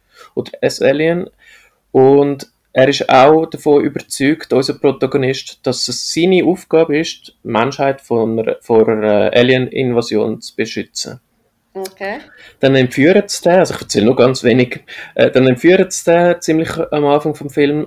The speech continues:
Speaker 1: und dann hat, also er hat noch so eine Freundin, die ihm ein bisschen hilft, die ist ein bisschen straub, die taucht zum Glück nicht so oft auf. Auf jeden Fall tun sie ihm dann, äh, haben sie die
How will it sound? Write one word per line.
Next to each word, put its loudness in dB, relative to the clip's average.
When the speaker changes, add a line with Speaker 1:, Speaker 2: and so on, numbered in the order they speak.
Speaker 1:
und -2
dann 0
hat, -2
also -2
er 0
hat -4
noch -2
so -4
eine -2
Freundin, -2
die 0
ihm -2
ein -2
bisschen -6
hilft, -6
die -10
ist -12
ein -12
bisschen -6
straub, -4
die -12
taucht 0
zum -4
Glück -2
nicht -6
so 0
oft -6
auf. -6
Auf -20
jeden 4
Fall 0
tun 0
sie -6
ihm 0
dann, 2
äh, 0
haben 0
sie -6
die -4